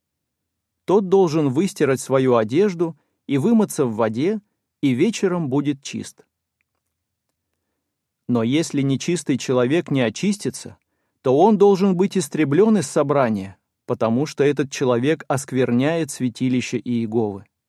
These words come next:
Его не окропили очистительной водой. Он нечист. Вот постановление на века для них.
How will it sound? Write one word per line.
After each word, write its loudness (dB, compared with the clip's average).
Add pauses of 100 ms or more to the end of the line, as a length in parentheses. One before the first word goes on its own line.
(480)
Его 0
не 2
окропили 0
очистительной -2
водой. -4 (540)
Он 0
нечист. -6 (2500)
Вот 2
постановление 2
на 2
века 0
для 0
них. -4